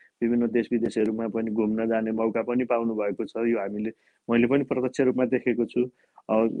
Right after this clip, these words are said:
होला केही गाह्रो त होला, अब अर्काको बच्चा स्याहार्नुपर्छ, घर सरसफाइ गर्नुपर्छ,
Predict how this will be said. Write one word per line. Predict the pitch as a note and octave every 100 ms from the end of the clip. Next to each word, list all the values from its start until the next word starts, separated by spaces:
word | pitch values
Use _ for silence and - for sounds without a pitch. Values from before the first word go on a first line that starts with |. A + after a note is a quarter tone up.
| G2 - - -
होला | B2+ F3
केही | F#3 F#3 E3
गाह्रो | D3 D3 D3
त | -
होला, | B2 G#2+ B2
अब | A#2+
अर्काको | A#2+ A2+ A#2+ A#2
बच्चा | A#2 A#2 A#2+
स्याहार्नुपर्छ, | A2+ C3+ B2+ B2 A#2+ A#2+ -
घर | G#2+ G#2+
सरसफाइ | A2+ A#2+ A2 A#2 A#2 A#2+
गर्नुपर्छ, | B2+ B2 A#2+ A#2+ A2+